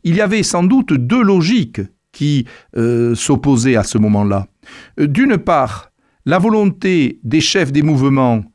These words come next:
de garder une certaine autonomie vis-à-vis de Londres, et de l'autre,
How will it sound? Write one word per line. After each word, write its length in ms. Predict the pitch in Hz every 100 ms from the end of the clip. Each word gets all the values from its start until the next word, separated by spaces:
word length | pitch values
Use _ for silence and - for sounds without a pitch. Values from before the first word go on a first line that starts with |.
| _ _ -
de 220 | 127 277
garder 460 | 277 240 220 196 220
une 160 | 190
certaine 440 | 165 - 143 156 139
autonomie 760 | 131 143 131 127 131 127 95 - _ -
vis-à-vis 600 | 95 117 113 101 101 - _
de 120 | 95
Londres, 480 | 101 254 196 113 90 - _ - - -
et 120 | 143
de 100 | 139
l'autre, 480 | 240 127 - -